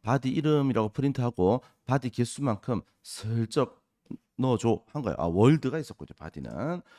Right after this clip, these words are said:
그다음에 기하학적인 모델, 지오메트리, 예, N 지옴 몇 개 있니? 두 개요. 이러면, 어, 그래, 그럼 폼은 두 번 돌아. 이러면서 시작하는 거죠. 그래서 첫 번째, 우리가 잡아준 이름이에요. 레드박스, 그린스피어. 이렇게 두 개가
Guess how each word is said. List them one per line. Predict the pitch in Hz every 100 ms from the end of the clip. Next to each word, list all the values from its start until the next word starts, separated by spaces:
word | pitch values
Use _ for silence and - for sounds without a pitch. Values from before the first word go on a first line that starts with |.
| - -
그다음에 | 123 117 135 135 _ _ _ _
기하학적인 | - 143 127 - 82 65
모델, | 53 64 67 135 - _ _
지오메트리, | - 117 95 - 78 64 143 -
예, | - -
N | 196 202 175
지옴 | - 120 104 78 -
몇 | 123
개 | -
있니? | 131 123 123 - _ -
두 | -
개요. | 113 165 110 -
이러면, | 113 98
어, | 101
그래, | 120 147
그럼 | 139 117
폼은 | - 143
두 | 107
번 | 104
돌아. | 113 110 110 160 - -
이러면서 | 139 123
시작하는 | 104 - 147 165
거죠. | 135 98 110 139 - _
그래서 | 110 107
첫 | - 165
번째, | 160 139 85 90
우리가 | 104 110 170 175
잡아준 | - 170 190 165 185 190
이름이에요. | 196 151 80 80 95 -
레드박스, | 80 - 73 - - 62 131 170 - -
그린스피어. | - 90 92 - - 80 - _
이렇게 | 98 101 87
두 | - 85
개가 | 85 80 117 156